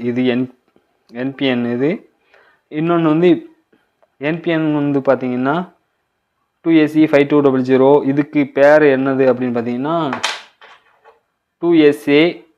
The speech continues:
டூ ஏ சி ஒன் நைன் ஃபோர் த்ரீ. டூ ஏ சி ஒன் நைன் ஃபோர் த்ரீ. அதாவது இது வந்து மைனஸ் வோல்ட்ல வேலை செய்யறதா. ஃபஸ்ட்டு பாத்தீங்கன்னா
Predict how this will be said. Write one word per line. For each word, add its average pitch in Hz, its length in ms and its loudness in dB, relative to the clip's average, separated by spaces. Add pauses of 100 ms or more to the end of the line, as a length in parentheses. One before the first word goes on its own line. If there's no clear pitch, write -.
(1600)
டூ 165 120 -2 (240)
ஏ 147 60 0 (220)
சி 151 180 -2 (480)
ஒன் 147 180 -4
நைன் 151 220 -4
ஃபோர் 139 300 -2
த்ரீ. 123 140 -4 (1700)
டூ 156 80 -4 (180)
ஏ 135 40 4 (120)
சி 143 120 -2 (280)
ஒன் 131 140 -2
நைன் 139 200 -6
ஃபோர் 123 240 -12
த்ரீ. 120 140 -8 (200)
அதாவது 143 360 0 (640)
இது 135 160 -8
வந்து 156 220 -4
மைனஸ் 151 340 0
வோல்ட்ல 131 340 0
வேலை 123 160 0
செய்யறதா. 120 280 0 (580)
ஃபஸ்ட்டு 147 320 -4
பாத்தீங்கன்னா 143 320 0